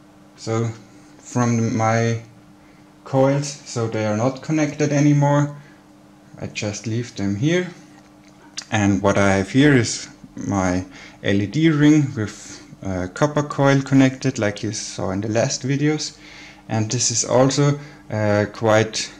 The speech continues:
good tool to visualize the field. So what I'm going to do is I will move the camera a bit to the side, so you can see a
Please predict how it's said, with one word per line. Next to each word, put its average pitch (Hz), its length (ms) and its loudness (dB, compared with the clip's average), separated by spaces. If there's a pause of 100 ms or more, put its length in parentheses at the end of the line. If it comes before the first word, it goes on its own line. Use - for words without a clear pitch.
(260)
good 123 220 2
tool 170 420 2 (440)
to 110 540 -2
visualize 165 920 4 (440)
the 139 80 0
field. 185 500 0 (760)
So 110 680 2 (220)
what 110 200 -2
I'm 110 180 2
going 113 260 2
to 113 100 -4
do 135 240 2
is 135 180 2
I 101 120 0
will 107 260 -2
move 120 360 0
the 101 120 -6
camera 143 640 2
a 156 40 0
bit - 420 -4 (280)
to - 120 -10
the 110 100 -8
side, 123 640 -4 (720)
so 107 500 2 (640)
you 110 80 -2
can 104 280 -6
see 113 320 0
a 107 100 -2